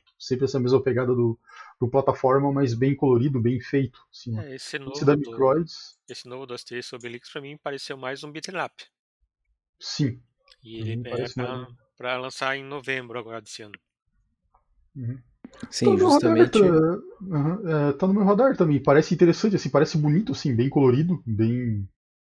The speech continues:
Speaker 3: Então, de novo aí, mais um vídeo, ah, um vídeo não, né? Um jogo de um estúdio francês que é o Microids, né? E é bem lembrado ali. Lembra também um pouco do beat'em up aí, pra concorrer com a Tartarugas, talvez um pouco.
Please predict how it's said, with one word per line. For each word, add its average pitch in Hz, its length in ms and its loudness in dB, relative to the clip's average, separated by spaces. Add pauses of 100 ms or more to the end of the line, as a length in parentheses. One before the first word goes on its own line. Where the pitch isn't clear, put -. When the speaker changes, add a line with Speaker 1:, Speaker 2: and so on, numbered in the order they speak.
(840)
Speaker 3:
Então, 101 560 -4
de 107 100 -6
novo 101 340 -4
aí, 95 320 -10
mais 98 340 -18
um 107 160 -12
vídeo, 101 400 -8
ah, 90 240 -12
um 92 40 -20
vídeo 101 300 -14
não, 92 220 -14
né? 92 160 -20 (160)
Um 95 100 -12
jogo 107 380 -6
de 104 40 -14
um 101 100 -12
estúdio 98 340 -12
francês 107 560 -10
que - 100 -12
é 117 40 -6
o - 40 -6
Microids, 113 520 -8
né? 95 140 -12 (160)
E 95 160 -12
é 92 200 -12
bem 101 200 -10
lembrado 101 400 -10
ali. 87 200 -12
Lembra 98 300 -8
também 95 260 -10
um 95 60 -10
pouco 101 220 -10
do 98 120 -10
beat'em 95 440 -12
up 110 200 -16
aí, 104 280 -12 (280)
pra 113 160 -8
concorrer 107 400 -8
com 117 80 -8
a - 20 -8
Tartarugas, 120 720 -6
talvez 107 380 -8
um 101 80 -12
pouco. 101 280 -10